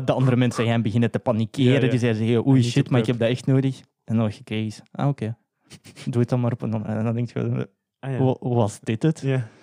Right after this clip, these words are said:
Speaker 2: Was
Speaker 1: Heb
Speaker 2: dit
Speaker 1: ik
Speaker 2: het
Speaker 1: mij
Speaker 2: nou?
Speaker 1: daarom
Speaker 2: <laughs>
Speaker 1: de hele
Speaker 2: Ja.
Speaker 1: tijd uitgesloofd? Nee. <laughs> Maar het kwam er eigenlijk op neer. Eens dat je die stap
Speaker 2: Ja.
Speaker 1: zet,
Speaker 2: Ja.
Speaker 1: is het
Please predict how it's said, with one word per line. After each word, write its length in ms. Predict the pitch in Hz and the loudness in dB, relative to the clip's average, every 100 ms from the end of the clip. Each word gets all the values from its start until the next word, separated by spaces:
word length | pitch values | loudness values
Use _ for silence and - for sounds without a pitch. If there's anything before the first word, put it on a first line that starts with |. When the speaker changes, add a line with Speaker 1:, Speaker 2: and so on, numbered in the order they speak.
| _ _ | _ _
Speaker 2:
Was 100 | 135 | -2
Speaker 1:
Heb 0 | |
Speaker 2:
dit 80 | 123 | 4
Speaker 1:
ik 100 | 139 | 4
Speaker 2:
het 100 | 180 | 6
Speaker 1:
mij 80 | 143 | 4
Speaker 2:
nou? 160 | 160 | 4
Speaker 1:
daarom 540 | 156 120 147 151 160 165 | 2 2 2 4 6 4
Speaker 2:
<laughs> 220 | 123 - | 0 -4
Speaker 1:
de 80 | 220 | -2
hele 320 | 120 147 156 | 4 4 6
Speaker 2:
Ja. 60 | 165 | 6
Speaker 1:
tijd 280 | 165 151 - - | 6 2 2 -2
uitgesloofd? 800 | 127 160 - 190 - 185 190 - | 0 0 2 4 6 6 6 0
Nee. 220 | 123 117 | -6 -6
<laughs> 1080 | - 214 131 269 - 170 226 - 214 135 - | 4 4 6 2 4 4 4 0 -2 -10 -4
Maar 120 | 165 160 | -2 2
het 20 | |
kwam 280 | 226 220 170 | 4 6 6
er 160 | 170 _ | 2 _
eigenlijk 380 | 208 196 180 143 | -2 2 2 0
op 160 | 123 | -2
neer. 340 | 135 139 123 - | 0 2 0 2
Eens 240 | 170 185 | 2 4
dat 120 | 175 | 2
je 80 | 135 | -2
die 260 | 117 113 107 | -2 -4 -6
stap 760 | - - - - 135 - - _ - | -12 -18 -8 -2 -2 -4 -20 _ -8
Speaker 2:
Ja. 200 | 120 - _ _ | -8 -8 _ _
Speaker 1:
zet, 560 | - 101 - 117 180 - | -18 -14 -4 -4 -4 -12
Speaker 2:
Ja. 160 | 120 110 _ _ _ | -12 -12 _ _ _
Speaker 1:
is 200 | 131 101 | -6 -4
het 200 | 104 | -6